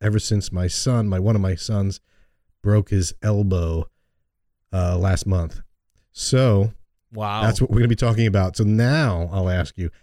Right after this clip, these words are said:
Speaker 1: how are you today? <laughs>
Speaker 2: Oh, well, well, uh, things were looking up until <laughs> I realized the topic today. But, uh, before people go, "Oh, that sounds depressing or heavy," um,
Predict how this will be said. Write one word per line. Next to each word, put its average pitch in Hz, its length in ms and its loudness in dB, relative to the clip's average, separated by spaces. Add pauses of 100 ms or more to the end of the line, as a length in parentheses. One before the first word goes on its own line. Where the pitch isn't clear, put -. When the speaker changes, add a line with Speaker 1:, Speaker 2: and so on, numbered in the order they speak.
Speaker 1:
how 110 160 -2
are 113 80 4
you 110 180 4
today? 80 420 0
<laughs> - 60 -16
Speaker 2:
Oh, 139 300 0
well, 196 380 2 (320)
well, 180 260 2
uh, 156 160 2
things 190 340 -4
were 165 140 0
looking 165 380 -2
up 170 280 0
until 147 440 -2 (840)
<laughs> - 480 -10
I 147 100 -2
realized 151 680 -2
the 127 120 -4
topic 165 540 -4
today. 120 320 -2
But, 120 200 -4 (340)
uh, 131 260 0
before 147 500 -2
people 170 320 -4
go, 135 220 -4
"Oh, 156 300 0
that 135 200 -4
sounds 151 300 -6
depressing 139 440 -6
or 127 100 -2
heavy," 131 300 -2 (300)
um, 139 300 -2